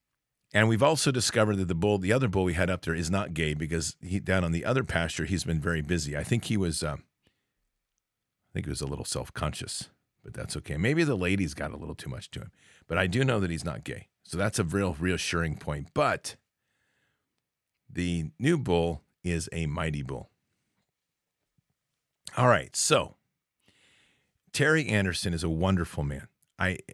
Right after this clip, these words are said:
and I, I say, I speak, uh, uh, very highly of him. He runs a big operation. He's a very well-respected cattle breeder, and he has amazing quality bulls and cows and heifers.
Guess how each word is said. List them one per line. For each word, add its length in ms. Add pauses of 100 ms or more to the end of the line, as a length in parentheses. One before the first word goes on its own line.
and 160
I, 120 (180)
I 100
say, 320
I 80
speak, 360 (280)
uh, 60 (440)
uh, 260
very 260
highly 440
of 160
him. 300 (520)
He 100
runs 220
a 80
big 260
operation. 800
He's 260
a 200 (840)
very 380
well-respected 840
cattle 300
breeder, 640 (1200)
and 200
he 80
has 280
amazing 680
quality 400
bulls 500 (100)
and 180
cows 500
and 160
heifers. 560